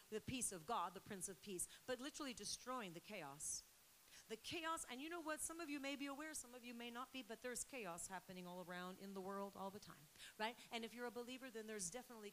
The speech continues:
chaos, and you're the target. Trying to bring confusion, trying to, trying to wear you down. How many of you know there are many churches that do not preach the word of God, at least not in a, in a pure way anymore? There's a lot of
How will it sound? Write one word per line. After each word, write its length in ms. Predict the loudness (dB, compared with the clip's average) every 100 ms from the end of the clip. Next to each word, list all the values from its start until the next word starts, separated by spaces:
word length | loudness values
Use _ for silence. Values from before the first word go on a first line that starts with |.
| -6
chaos, 380 | -2 0 0 -2
and 100 | -2
you're 120 | -4
the 100 | -4
target. 360 | -6 -6 -8 -12 -16 -20 -20 -20 -20 -20 -20 -20 -20 -20 -20 -10 -8
Trying 120 | -6
to 60 |
bring 140 | -6 -8
confusion, 400 | -8 -8 -6 -8 -12 -18 -14 -4
trying 300 | -2 -2 -4
to, 40 | -6
trying 220 | -4 -2 -2
to 120 | -2 0
wear 180 | 0 0
you 160 | -2
down. 280 | 0 0 -2 -6 -6
How 140 | -2
many 180 | 0 0
of 80 | -2
you 80 | -4
know 240 | -4 -4
there 120 | -2
are 100 | -4
many 220 | -4 -4 -4
churches 420 | -4 -4 -4 -2
that 140 | -2
do 140 | -4 -4
not 180 | -4 -6
preach 240 | -8 -8
the 80 | -8
word 160 | -8
of 140 | -8 -4
God, 260 | 0 0 -2 -10 -14 -6
at 60 |
least 220 | -2 0 0
not 180 | 0 0
in 140 | -2
a, 40 | -2 -6 -2
in 80 | 0
a 80 | 0
pure 240 | -2 -2
way 220 | 0 0 0
anymore? 380 | 0 0 0 -2 -8
There's 140 | -4 -2
a 60 |
lot 160 | 0
of 80 | 0